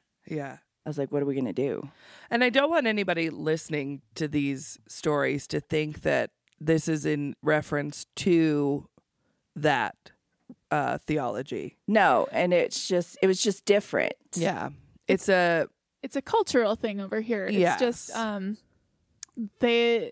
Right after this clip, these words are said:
Speaker 3: the L D S are more tightly knit here, I feel
Speaker 2: It
Speaker 3: like.
Speaker 2: is, and
Speaker 1: Yeah.
Speaker 2: it's, it was really hard making friends over here
Speaker 1: Mm-hmm.
Speaker 2: because if, it just felt if you weren't part of their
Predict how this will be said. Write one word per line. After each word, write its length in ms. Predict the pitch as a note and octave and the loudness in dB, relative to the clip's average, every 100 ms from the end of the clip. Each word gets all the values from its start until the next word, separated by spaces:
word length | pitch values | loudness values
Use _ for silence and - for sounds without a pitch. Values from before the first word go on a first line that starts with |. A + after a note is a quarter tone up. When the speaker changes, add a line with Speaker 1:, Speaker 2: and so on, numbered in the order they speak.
| _ | _
Speaker 3:
the 280 | - G#3+ - B3 | -16 -14 -6 -2
L 120 | A#3+ | 0
D 140 | A#3+ | 0
S 260 | A3+ A3+ - | 0 -2 -6
are 120 | A3 G#3+ | -4 0
more 480 | G#3+ A3+ A#3 A3+ | 2 2 2 0
tightly 540 | A3+ - A3+ G#3+ G#3+ G3+ | -4 -2 -2 0 -2 0
knit 380 | G3 G#3 F#3 - | 0 0 -2 -6
here, 460 | - - G3+ - - | -14 -6 -4 -4 -6
I 100 | G3+ | -6
feel 280 | - - F#3+ | -6 0 2
Speaker 2:
It 120 | G3 | 4
Speaker 3:
like. 80 | G#3 | 4
Speaker 2:
is, 280 | F#3 D#3+ - | 4 2 2
and 140 | F3 | 2
Speaker 1:
Yeah. 220 | F3 - | 2 0
Speaker 2:
it's, 220 | - - - | -6 -6 -2
it 80 | E3 | 2
was 260 | D#3+ D#3+ | 2 0
really 320 | D#3 F3 F3 | 0 2 2
hard 760 | F3 - E3+ E3+ D3+ C#3+ C3+ - | 0 0 2 4 4 4 0 0
making 420 | D3+ C#3 C#3+ C3 | 0 0 -2 -4
friends 460 | C3 D#3 D#3 C#3 A#2+ | 0 2 2 2 0
over 220 | G2+ F#2 | -2 -4
here 440 | B2+ C2+ A1 F2 C#3 | -4 -4 -2 -4 -4
Speaker 1:
Mm-hmm. 140 | D#3 | -2
Speaker 2:
because 420 | D3 C#3 C#3+ C3 | -2 0 -2 0
if, 300 | C3+ C3+ - - | -4 -6 -10 -2
it 140 | D#3 | -2
just 260 | D3 D#3 - | 0 -2 0
felt 200 | D3 G2 | 0 0
if 100 | D3 | -2
you 120 | C#3+ | -2
weren't 240 | C#3 C3 | 0 -2
part 240 | - C#3 C3+ | -4 -4 -4
of 120 | C3+ | -2
their 360 | C3+ B2+ A#2 | -2 -2 -4